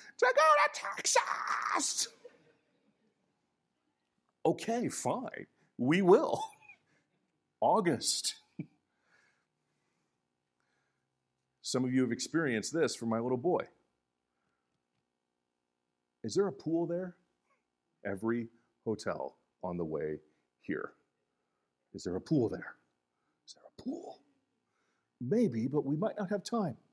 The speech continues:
But we might have time. And when I say might to Joel, that is just under cutting your hand and doing a blood oath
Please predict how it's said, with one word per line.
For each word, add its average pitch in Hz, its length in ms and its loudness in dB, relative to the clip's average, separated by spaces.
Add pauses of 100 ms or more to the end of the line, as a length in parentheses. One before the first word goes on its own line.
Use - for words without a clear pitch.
(460)
But - 140 -12
we 87 60 -10
might 82 260 -8
have 117 140 -10
time. 165 280 -8 (1800)
And 101 140 -4
when 117 120 0
I 196 100 2
say 208 200 6
might 160 380 2 (140)
to 120 100 -4
Joel, 123 420 -2 (720)
that 180 180 4
is 120 200 -4 (100)
just 190 520 4 (100)
under 131 520 4 (420)
cutting 170 340 4
your 143 160 2
hand 135 400 0
and 120 120 0
doing 120 240 4
a 107 40 2
blood 113 360 2
oath 147 480 2